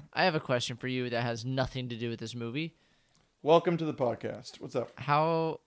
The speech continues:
Speaker 1: how not excited are you for Avatar two?
Speaker 2: I'm probably gonna see that next.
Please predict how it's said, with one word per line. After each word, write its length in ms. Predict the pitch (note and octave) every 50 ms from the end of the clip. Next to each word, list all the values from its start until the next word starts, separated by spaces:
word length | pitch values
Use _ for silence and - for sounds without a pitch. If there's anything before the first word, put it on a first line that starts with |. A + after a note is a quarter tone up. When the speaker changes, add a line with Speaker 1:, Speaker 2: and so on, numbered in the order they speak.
| _ _ _ _ - - _ _ -
Speaker 1:
how 300 | - B2+ - D3 D3+ D3+
not 320 | D#3 C#3+ C#3 C#3+ D3 C#3+ -
excited 500 | C#3+ - - - C#3 C3+ D3 D3 C#3+ B2+
are 100 | B2+ B2+
you 160 | B2 B2 C3
for 240 | - - C3+ B2+ - - -
Avatar 640 | A#2+ B2+ C3 C3 D3 C#3+ - - C#3 C#3 C#3 C#3 C#3
two? 600 | - - - - D#3+ E3 E3+ E3 D3+ C#3 - - - _ - - - - - _ _ _ _ _ _ _ _ _ _ _ _ - _ _ _ _ _ _ _ _ _ _ -
Speaker 2:
I'm 80 | B2
probably 540 | - - - D#3+ E3 F3 F3+ F3+ E3 E3+ E3+
gonna 260 | D#3+ E3 D#3 C#3+ B2+
see 320 | - - - - C#3 C3+ C3+
that 240 | B2 B2 B2 A#2 A2+
next. 760 | G#2+ G#2+ G#2+ G#2+ A2 A2 A2 - - - - - - -